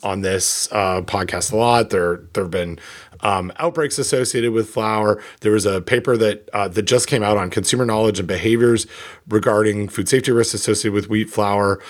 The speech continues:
uh, f-, uh, from, uh, Betty Fang. Um, there's, uh, you know, b-, in, in that, uh, paper, consumers are basically not aware that flour is a risk and shouldn't consume,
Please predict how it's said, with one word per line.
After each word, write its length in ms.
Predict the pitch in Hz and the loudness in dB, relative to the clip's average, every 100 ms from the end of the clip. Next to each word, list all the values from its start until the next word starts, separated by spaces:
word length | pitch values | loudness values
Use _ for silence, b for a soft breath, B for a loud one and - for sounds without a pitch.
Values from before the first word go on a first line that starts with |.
| B B | B B
uh, 300 | - 95 90 85 | 0 2 2 -2
f-, 220 | - - | -10 -6
uh, 180 | 104 87 | -4 -2
from, 460 | - 92 87 87 - | -2 -2 -4 -10 -10
uh, 300 | 92 82 80 | -8 -8 -8
Betty 380 | 90 92 98 92 | -12 -6 -4 -4
Fang. 440 | - 120 123 120 B B B B | -4 -4 -4 -6 B B B B
Um, 500 | 113 107 104 98 95 - B B B _ | -2 2 2 0 -4 -10 B B B _
there's, 800 | - 104 101 98 95 90 - - - | -4 0 2 0 0 0 0 -2 -4
uh, 320 | 101 92 90 90 | -2 -2 -2 -6
you 480 | - - - 110 101 | -12 -18 -10 -2 0
know, 140 | 92 | 0
b-, 360 | 98 107 120 113 | -6 -2 0 0
in, 160 | 117 | -2
in 120 | 117 | -2
that, 300 | 131 139 127 127 117 117 120 - | 0 0 -2 -6 -12 -10 -8 -2
uh, 200 | 113 101 | 0 0
paper, 480 | 117 113 120 104 | 0 0 0 0
consumers 480 | 95 113 139 123 107 | -2 -2 0 0 0
are 160 | 107 104 | 0 0
basically 400 | 98 104 - 98 | 0 -4 -4 -4
not 280 | 107 123 123 | 0 2 2
aware 400 | 110 104 95 B B B | 2 2 0 B B B
that 120 | 110 | 0
flour 240 | - 104 110 | 2 2 2
is 120 | 101 | 2
a 40 | |
risk 320 | 98 95 90 | -2 -2 -2
and 140 | 92 90 | -2 0
shouldn't 260 | 131 120 | 0 0
consume, 480 | 107 101 - 98 95 | -2 -4 -4 -4 -6